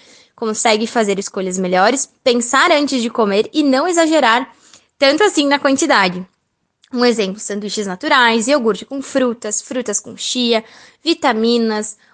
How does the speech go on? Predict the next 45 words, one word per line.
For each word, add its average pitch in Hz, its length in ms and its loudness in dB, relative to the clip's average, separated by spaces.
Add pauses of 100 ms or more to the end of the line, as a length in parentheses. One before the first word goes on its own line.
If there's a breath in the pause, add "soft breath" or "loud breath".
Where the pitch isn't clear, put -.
(120)
ou 311 240 4
até 294 220 2 (100)
mesmo 262 460 0
o 277 160 2
whey 262 160 4
protein. 220 480 -2 (2250)
Mas 370 220 2
então, 349 460 4
Nutri, 208 460 -2
o 220 60 -6
que - 160 -14
que - 120 -2
é 571 160 4
refeição 494 500 4
livre? 214 420 0 (400)
Eu 254 100 2
sempre 320 300 2
oriento 277 360 2
os 254 100 -4
meus 233 180 0
pacientes 220 560 -2
que 233 140 -8
refeição 254 440 0
livre 208 420 -2 (300 soft breath)
é 240 100 -6
tudo 330 240 -6
aquilo 339 280 -2
que 320 100 -14
tem 294 140 -2
mais 269 320 0
gordura 254 640 2
ou 285 260 4
carboidrato 294 880 0
e 254 100 -6
geralmente 277 560 0
tem 294 220 -8
menos 269 220 -4
proteína 277 500 0
do 277 120 -4
que 285 120 -12
você 277 220 -8
está 269 180 -2
acostumado 269 440 -4
a 262 40 -2
comer. 302 420 0